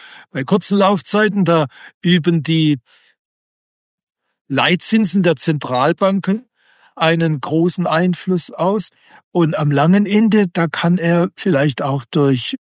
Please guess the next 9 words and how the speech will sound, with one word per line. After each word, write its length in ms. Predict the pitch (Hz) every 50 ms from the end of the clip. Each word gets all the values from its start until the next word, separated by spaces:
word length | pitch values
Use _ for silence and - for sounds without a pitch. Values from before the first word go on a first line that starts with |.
| _ _ _ -
Käufe 380 | - - 131 127 139 - -
der 180 | 135 131 127 123
Zentralbanken 1080 | - - 151 131 - - - 110 120 135 127 - 127 131 139 139 127 - 147 127 117 - - - - - - - _ _ _ _ _ _ _ -
hier 200 | 110 135 131 123
die 120 | - 143
Rendite 640 | 131 120 123 127 120 - 151 135 - 131 131 120 113 - - - _ _ _ -
runterdrücken. 840 | - 135 131 147 139 151 135 - - - 123 120 - - 110 113 131
Und 260 | 165 151 131 135 123
dann 280 | 143 156 180 202 196 147